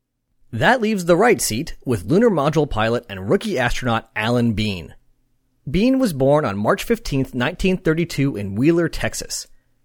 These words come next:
He flew as a Navy pilot for a number of years in attack squadrons in Florida before attending the Naval Test Pilot School. While there, one of his instructors was a guy you may have heard of named Pete Conrad. After his stint at Test Pilot School,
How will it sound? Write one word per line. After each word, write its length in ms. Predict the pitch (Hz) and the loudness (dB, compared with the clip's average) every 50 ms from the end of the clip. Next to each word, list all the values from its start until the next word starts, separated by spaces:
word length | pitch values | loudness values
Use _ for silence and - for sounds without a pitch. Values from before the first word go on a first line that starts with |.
| _ _ | _ _
He 140 | - 139 143 | -4 -4 -2
flew 240 | - - 180 196 180 | 0 2 4 4 4
as 80 | 139 | 4
a 60 | 131 120 | 4 2
Navy 360 | 120 147 185 214 208 240 226 | 2 4 4 4 2 2 2
pilot 380 | - - 117 131 151 185 - | 2 2 2 2 2 0 0
for 140 | - 127 107 | -2 -2 -2
a 40 | 104 | -2
number 320 | 107 127 160 175 190 175 | 0 0 0 0 2 0
of 100 | 160 131 | 0 0
years 300 | 120 120 120 123 143 156 | -2 -2 0 0 0 -2
in 160 | - - 123 113 | -2 -4 -6 -6
attack 360 | 104 - - - 117 110 - | -4 -4 -4 -2 -4 -4 -4
squadrons 520 | - - - 110 110 110 110 117 107 101 | -6 -8 -4 -2 0 0 0 0 -2 -2
in 140 | 107 98 104 | -2 -4 -4
Florida 500 | - 101 107 - 117 107 104 113 139 - - - - - - | -2 0 2 2 2 2 2 0 -2 -4 -8 -16 -18 -14 -10
before 360 | - 127 - - 190 226 226 | -8 -8 -4 0 2 2 2
attending 440 | 185 175 - - 233 226 214 233 220 | 2 0 0 0 2 2 2 2 2
the 100 | 202 156 | 0 0
Naval 380 | 139 135 151 196 214 202 226 220 | 0 0 2 2 2 2 2 0
Test 300 | - - 262 269 - - | 0 0 -2 -2 0 -2
Pilot 280 | - 104 85 69 82 | -2 -2 -2 -4 -6
School. 420 | - - - 110 95 85 - - - - - _ _ _ _ _ _ _ _ _ _ | -6 -4 -4 -2 -4 -4 -6 -10 -18 -20 -20 _ _ _ _ _ _ _ _ _ _
While 240 | - 113 135 160 165 | -2 2 4 4 4
there, 300 | 190 233 240 233 233 208 | 4 2 2 2 0 -2
one 240 | - 147 143 185 247 | -4 -2 0 2 2
of 100 | 254 240 | 2 2
his 120 | 262 208 | 0 0
instructors 540 | 214 220 - - 277 262 262 - 196 180 160 | 0 -2 0 0 0 0 2 2 2 2 2
was 100 | 151 135 | 2 0
a 80 | 151 143 | 0 0
guy 280 | 143 160 160 220 240 | 2 0 2 2 2
you 200 | 208 180 180 202 | 0 0 0 0
may 240 | 196 202 247 330 349 | 2 2 2 2 2
have 160 | 359 349 240 | 0 -2 -2
heard 240 | - - 226 180 147 | 0 2 4 4 4
of 220 | 120 131 160 160 | 4 2 2 0
named 580 | 135 120 117 120 123 123 131 147 151 143 - - - | -2 0 0 0 0 0 0 0 -2 -4 -6 -6 -4
Pete 260 | - 135 131 135 - | -2 -2 -2 -4 -2
Conrad. 580 | - 185 208 233 208 143 104 87 67 - - - - - _ _ _ _ _ _ _ _ _ _ _ _ _ _ _ _ _ _ - | -2 0 2 2 2 2 0 -2 -4 -8 -12 -16 -20 -20 _ _ _ _ _ _ _ _ _ _ _ _ _ _ _ _ _ _ -6
After 200 | 170 208 - 240 | -6 -4 -2 0
his 200 | 214 220 202 - | 2 2 2 2
stint 260 | - - 190 180 180 | 0 0 0 0 0
at 120 | 147 113 - | 0 -2 -2
Test 280 | - - 170 - - | -2 -2 -4 -2 -2
Pilot 280 | - 147 123 107 92 - | 0 0 0 0 -2 -4
School, 360 | - - 120 98 95 101 - | -6 -4 -4 -4 -4 -4 -6